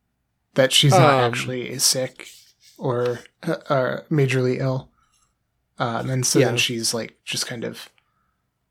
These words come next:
Speaker 1: dismissing it.
Speaker 2: Uh, but this is also a thing that we've seen with her before. I don't remember, like, specific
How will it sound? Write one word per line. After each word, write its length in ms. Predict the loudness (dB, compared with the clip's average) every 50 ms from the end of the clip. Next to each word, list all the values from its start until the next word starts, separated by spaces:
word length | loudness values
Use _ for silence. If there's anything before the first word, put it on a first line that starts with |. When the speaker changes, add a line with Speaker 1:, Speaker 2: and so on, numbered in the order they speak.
| _ _ _ _ _ _ _ _
Speaker 1:
dismissing 520 | -2 -2 -2 -4 -4 -6 -8 -8 -8 -12
it. 220 | -14 -16 -16 -20 -20 _ _ _ _ _ _ _ _ _ _ _ _ _ _ _ _ _ _ _ _ _
Speaker 2:
Uh, 240 | 4 6 6 6 4
but 120 | 4 4
this 160 | 2 2 2
is 100 | 4 4
also 260 | 4 4 4 4 4 2
a 60 | 2
thing 180 | 2 2 2 2
that 80 | 0 0
we've 160 | -2 -2 -2
seen 240 | -2 -2 -2 0 0
with 120 | -2 0
her 120 | 0 -2 -2
before. 460 | -2 -4 -4 2 4 4 6 6 4
I 20 |
don't 140 | 4 2 0
remember, 260 | 0 0 2 2 2 2
like, 200 | 2 0 -2 -4
specific 680 | -6 -6 -6 -2 -2 -2 -2 -2 -4 -6 -6 -6 -12